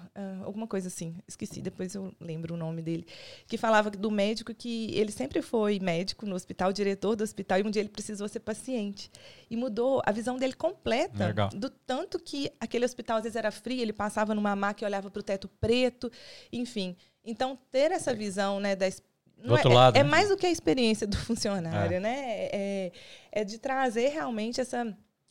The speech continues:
Speaker 1: essa vivência ali do dia a dia. E pra nós é, acaba sendo natural. Eu acho que, né, eu acho que isso é básico, respeito, educação com as pessoas, né, gente? Eu acho que isso transcende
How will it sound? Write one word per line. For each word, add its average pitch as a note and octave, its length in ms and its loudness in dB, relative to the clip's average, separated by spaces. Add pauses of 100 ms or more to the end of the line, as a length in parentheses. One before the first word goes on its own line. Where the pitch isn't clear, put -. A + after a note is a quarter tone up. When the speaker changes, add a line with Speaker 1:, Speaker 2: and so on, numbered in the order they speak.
(160)
Speaker 1:
essa - 160 -4
vivência G3+ 640 -4
ali F#3 180 -2
do G3 100 -6
dia F#3 240 -4
a F#3 40 -4
dia. G#3+ 360 -6 (380)
E - 80 -8
pra D#4+ 240 -2
nós C#4 240 -2
é, D4 100 0
acaba C4 380 0
sendo C#4 260 -6 (220)
natural. A#3+ 480 -2
Eu - 40 -2
acho A3+ 140 -4
que, A3+ 240 -8
né, F#3+ 680 -4
eu - 120 -4
acho F#3+ 160 -6
que - 180 -12 (100)
isso G#3 200 -10
é - 20 -2
básico, F#3+ 420 -2
respeito, G3 640 -2
educação G3+ 540 -6
com G3 80 -8
as F3+ 80 -12
pessoas, F#3 420 -6
né, F#3 160 -6
gente? F3 200 -8
Eu F#3 40 -4
acho F3+ 140 -8
que G3+ 60 -8
isso A3+ 300 -6 (640)
transcende A3 920 -2